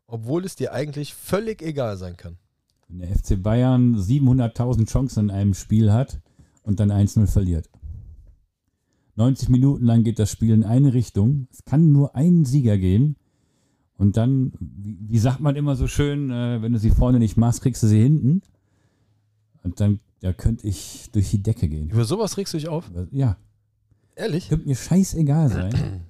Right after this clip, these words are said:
Speaker 1: <clears throat> Über sportliche Sachen regst du
Speaker 2: Ja,
Speaker 1: dich auf?
Speaker 2: ja.
Speaker 1: Oh, geil.
Speaker 2: Wie ist das denn bei dir?
Speaker 1: Boah, Junge, ey.
Speaker 2: <laughs> Über alles.
Speaker 1: <laughs> Junge, ey. Ich, ich, dauerhaft, kurz angebunden, ey.
Speaker 2: Ja,
Speaker 1: Da
Speaker 2: ja.
Speaker 1: ist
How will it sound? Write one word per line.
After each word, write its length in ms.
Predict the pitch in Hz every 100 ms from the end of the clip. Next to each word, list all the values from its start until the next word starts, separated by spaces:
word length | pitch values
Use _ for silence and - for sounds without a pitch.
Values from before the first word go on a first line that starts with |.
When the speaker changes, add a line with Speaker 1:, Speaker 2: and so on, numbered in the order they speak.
| _
Speaker 1:
<clears throat> 140 | _
Über 180 | - 135
sportliche 800 | - - 226 196 170 160 151 123
Sachen 300 | 131 170 165 _
regst 180 | 147 110
du 40 |
Speaker 2:
Ja, 60 | 98
Speaker 1:
dich 80 | 139
auf? 80 | - -
Speaker 2:
ja. 180 | 104 87 - _ _ _ _ _ _ _ - _ _ _ _ _ _ _ _ _ _ _ _ _ _ _
Speaker 1:
Oh, 60 | 95
geil. 220 | 92 90 90 _ _
Speaker 2:
Wie 100 | 107
ist 120 | 110
das 100 | -
denn 140 | 135 117
bei 100 | 107
dir? 240 | 113 120 - _ _
Speaker 1:
Boah, 160 | - 104
Junge, 260 | 104 110 87
ey. 120 | 76 - _ _ _ _ _ _ -
Speaker 2:
<laughs> 100 | 156
Über 220 | 214 185
alles. 520 | 202 202 160 - - -
Speaker 1:
<laughs> 0 |
Junge, 440 | 131 208 151 127 92
ey. 220 | 98 95
Ich, 360 | 101 - - 113
ich, 260 | 101 - - - _ _ - 143 131 -
dauerhaft, 500 | 143 185 120 113 -
kurz 280 | 165 165 160
angebunden, 540 | 190 160 117 113 101
ey. 120 | 107
Speaker 2:
Ja, 140 | 117 120
Speaker 1:
Da 40 |
Speaker 2:
ja. 40 | 123
Speaker 1:
ist 300 | 90 85